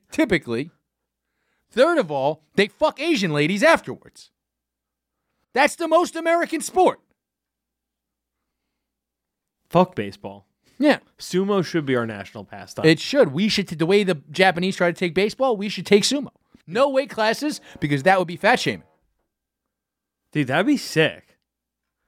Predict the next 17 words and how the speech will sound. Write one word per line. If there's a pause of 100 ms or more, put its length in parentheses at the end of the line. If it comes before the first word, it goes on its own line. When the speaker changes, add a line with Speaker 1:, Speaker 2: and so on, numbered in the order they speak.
(160)
Speaker 2:
If
we
could
just
steal
sumo
from
Japan. (600)
I
feel
like
Mongolia
has
more
than
us
slightly.